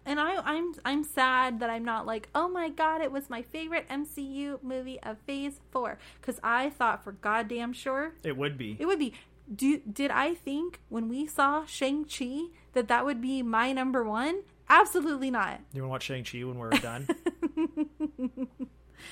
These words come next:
Speaker 1: Anyway, so
Speaker 2: I'm game.
Speaker 1: um, that was our take on Thor: Love and Thunder. Agree, disagree. Feel free to comment. Uh, let us know what you think.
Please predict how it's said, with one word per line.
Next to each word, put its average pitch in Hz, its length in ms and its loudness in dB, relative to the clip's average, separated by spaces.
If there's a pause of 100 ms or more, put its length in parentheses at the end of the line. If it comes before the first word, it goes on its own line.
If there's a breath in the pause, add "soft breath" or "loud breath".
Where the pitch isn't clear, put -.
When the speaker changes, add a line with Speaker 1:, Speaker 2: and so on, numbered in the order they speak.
(320 loud breath)
Speaker 1:
Anyway, 240 360 -4
so 269 200 0
Speaker 2:
I'm 262 300 4
game. 131 300 -2 (500)
Speaker 1:
um, 240 540 4
that 285 220 6
was 339 180 0
our 339 80 4
take 311 260 -4
on 294 140 0
Thor: 254 220 0
Love 262 180 -2
and 277 140 0
Thunder. 233 480 -2
Agree, 233 320 -2
disagree. 214 480 0
Feel 302 160 2
free 294 180 0
to 277 80 0
comment. 240 640 2 (200)
Uh, 220 380 2
let 226 160 2
us 240 120 -8
know 233 80 -2
what 214 80 -4
you 226 100 -6
think. 220 420 -6